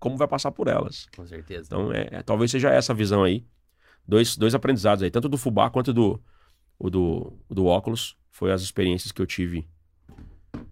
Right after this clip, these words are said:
Speaker 1: É, e serviu como inspiração e
Speaker 2: Sim, muito
Speaker 1: e
Speaker 2: legal.
Speaker 1: tomada de força pra continuar. E, é, hoje, eu encontrei com essa pessoa aí algumas vezes já, depois que ela falou de que eu tinha que comer fubá, né? Na época, teve uma ocasião em dois mil e treze, dois mil e quatorze,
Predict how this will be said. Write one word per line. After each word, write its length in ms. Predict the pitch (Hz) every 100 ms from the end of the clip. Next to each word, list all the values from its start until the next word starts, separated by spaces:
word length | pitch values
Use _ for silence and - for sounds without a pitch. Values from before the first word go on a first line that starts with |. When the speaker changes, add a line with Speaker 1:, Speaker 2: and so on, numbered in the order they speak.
| - - - -
Speaker 1:
É, 200 | 90 82
e 60 | 82
serviu 260 | 147 131
como 140 | - 165
inspiração 640 | - 190 185 127 135 143
e 240 | 98 90 95
Speaker 2:
Sim, 300 | - 110 104
muito 180 | 131 92
Speaker 1:
e 60 | 90
Speaker 2:
legal. 220 | 151 120
Speaker 1:
tomada 260 | 120 127
de 80 | 139
força 360 | 117 117 120 117
pra 120 | 101
continuar. 600 | 104 101 98 92 87 -
E, 60 | - - _
é, 80 | 110
hoje, 500 | 135 160 180 143 117 _ _ _ _ _ - -
eu 80 | 104
encontrei 260 | 120 123
com 60 | 147
essa 140 | 120
pessoa 320 | 113 98 92 82
aí 160 | 78 -
algumas 320 | 90 90 82
vezes 180 | 78 76
já, 200 | 80 73
depois 280 | 76 82 78
que 80 |
ela 160 | 85 85
falou 460 | 82 82 - - - _ _
de 100 | 104
que 460 | - - - 64 - _ _ _ - _ _ _ _ _ _ _ _ _ -
eu 80 | 80
tinha 140 | -
que 60 | -
comer 160 | 90
fubá, 360 | 90 107 87 85
né? 120 | - - -
Na 80 |
época, 320 | 101 127 - 127
teve 220 | 135 131
uma 160 | 123
ocasião 500 | 90 90 90 87 95
em 80 | 90
dois 140 | 82 87
mil 100 | 95
e 20 |
treze, 340 | - 82 95
dois 160 | 82 82
mil 60 | 85
e 40 |
quatorze, 520 | 85 - 104 113 85